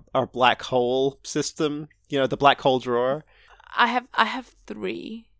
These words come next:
Speaker 2: four, five, six black hole drawers.
Speaker 1: Yeah, but it got, it got trapped in one of them. So, like, that was the,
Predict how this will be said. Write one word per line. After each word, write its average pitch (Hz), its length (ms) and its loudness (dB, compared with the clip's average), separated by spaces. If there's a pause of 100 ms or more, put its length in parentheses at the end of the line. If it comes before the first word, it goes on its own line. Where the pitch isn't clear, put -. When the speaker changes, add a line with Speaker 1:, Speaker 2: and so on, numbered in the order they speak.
Speaker 2:
four, - 380 -6
five, - 500 -8
six - 520 -6
black 180 340 -8
hole 180 240 -4
drawers. - 560 -10 (680)
Speaker 1:
Yeah, 135 200 0
but 117 160 -4
it 131 80 -2
got, 156 220 2
it 143 80 0
got 156 180 0
trapped - 380 4
in 120 120 -4
one 104 120 0
of 101 100 -2
them. 90 220 -6
So, - 180 -4
like, 110 200 0
that 113 120 6
was 113 280 0
the, 101 300 0